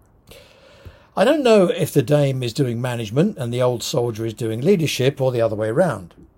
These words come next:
They need to sort that out because leadership and management are two very different things. In case they're confused and you happen to bump into them, there are five differences.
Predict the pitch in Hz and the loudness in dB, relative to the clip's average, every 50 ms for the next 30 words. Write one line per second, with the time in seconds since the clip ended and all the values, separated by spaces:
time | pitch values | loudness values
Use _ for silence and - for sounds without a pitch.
0 | _ _ _ _ _ - 143 147 160 202 294 277 - - 156 - - - 190 170 | _ _ _ _ _ -6 -2 -2 0 0 -2 -4 -4 -4 -4 -2 2 2 2 2
1 | 151 135 135 151 190 233 185 110 98 - - _ _ 151 135 - - - 160 147 | 2 2 0 2 2 2 0 0 -2 -6 -12 _ _ -8 -8 -6 -4 -4 -2 -2
2 | - 151 175 226 226 190 175 - - 160 147 - - 107 110 113 117 120 117 117 | 0 0 -2 0 0 0 -2 0 0 0 0 0 -4 -6 -6 -6 -6 -6 -6 -8
3 | 107 - 123 113 120 143 - _ _ _ _ - 139 - - - - 143 131 120 | -8 -8 -8 -10 -10 -12 -16 _ _ _ _ -12 -12 -10 -8 -6 -4 -4 -2 -2
4 | 117 117 113 - _ _ - 107 110 131 170 143 107 107 101 120 110 - - 95 | -2 -4 -6 -10 _ _ -14 -4 0 0 2 2 0 -2 -4 -4 -6 -6 -10 -14
5 | 104 - - 117 104 87 80 - - - - - _ _ _ _ _ _ _ _ | -14 -8 -6 -6 -6 -6 -10 -16 -20 -20 -20 -20 _ _ _ _ _ _ _ _
6 | _ _ _ _ _ _ _ _ _ - - - 117 - - 196 160 - - - | _ _ _ _ _ _ _ _ _ -16 -14 -14 -8 -2 0 0 0 0 -2 -6
7 | 113 - - 117 110 104 - 156 147 101 87 113 143 147 - 131 113 110 107 104 | -8 -8 -8 -10 -12 -8 -4 -4 -2 -2 -4 -6 -8 -8 -8 -8 -10 -8 -8 -8
8 | 110 123 113 - - 107 107 104 98 110 113 101 101 98 151 170 156 - 101 98 | -10 -10 -12 -10 -10 -10 -10 -8 -8 -8 -8 -8 -6 -4 -4 -4 -4 -4 -8 -8
9 | 107 110 107 - - _ _ _ _ _ _ _ _ _ _ _ _ - 196 180 | -8 -8 -8 -10 -14 _ _ _ _ _ _ _ _ _ _ _ _ 0 0 2
10 | 196 160 - - 143 110 104 95 82 - 117 107 - - 87 98 - - - - | 2 0 -2 -4 -4 -4 -6 -6 -6 -6 -6 -6 -6 -10 -14 -14 -14 -16 -16 -18
11 | - - - - | -18 -20 -20 -20